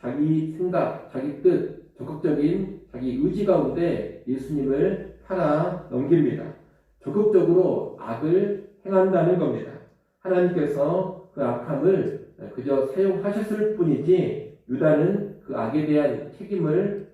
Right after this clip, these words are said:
져야 합니다. 그 심판은 너무나 커서 예수님께서는 차라리 태어나지 않는 것이 더 좋았을 것이라 그렇게 말씀하실 정도입니다. 그런데 이런 말을 들으면서 유다는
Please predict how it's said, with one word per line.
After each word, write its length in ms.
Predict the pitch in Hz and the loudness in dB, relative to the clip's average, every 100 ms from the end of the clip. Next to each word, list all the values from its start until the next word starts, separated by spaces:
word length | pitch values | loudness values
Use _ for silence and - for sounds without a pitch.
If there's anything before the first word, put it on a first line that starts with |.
| - | -4
져야 300 | 127 143 131 | 2 4 4
합니다. 300 | 117 110 - - - _ _ _ _ _ _ - - - | 2 -4 -10 -16 -20 _ _ _ _ _ _ -20 -20 -12
그 120 | - 190 | 4 4
심판은 480 | 233 - 214 214 | 4 0 2 4
너무나 380 | 147 143 190 208 | 6 6 6 6
커서 580 | 196 170 165 147 - - | 2 -2 0 0 0 -2
예수님께서는 1000 | 147 - 160 156 139 - 170 170 113 - - | -2 0 -2 0 -2 -2 0 -2 -2 -6 -6
차라리 760 | 190 190 147 156 196 - - - _ | 2 4 6 4 2 -2 -10 -18 _
태어나지 380 | 202 208 190 196 | -2 2 4 4
않는 300 | - 139 180 | -2 -2 0
것이 280 | 175 147 131 | 0 -2 -4
더 540 | 143 180 190 - - - | -2 0 0 -4 -14 -6
좋았을 380 | 139 139 139 139 | 2 4 4 -2
것이라 680 | 120 - 127 120 117 113 - | -4 -2 -2 -2 -2 -6 -4
그렇게 800 | 123 - 127 151 185 185 - - | -4 -4 -2 0 2 0 -8 -10
말씀하실 720 | 113 113 120 139 131 120 170 147 | -2 -2 -2 -2 -2 -2 -2 -4
정도입니다. 640 | 127 135 123 113 - - - _ _ _ _ _ _ - - - _ | 0 2 4 2 -4 -10 -16 _ _ _ _ _ _ -20 -20 -20 _
그런데 300 | - 208 202 | 6 10 12
이런 220 | 196 208 | 12 10
말을 260 | 202 202 202 | 8 8 6
들으면서 400 | 180 180 165 175 | 6 6 4 2
유다는 640 | 147 147 143 170 160 - - | 2 2 2 2 2 -4 -10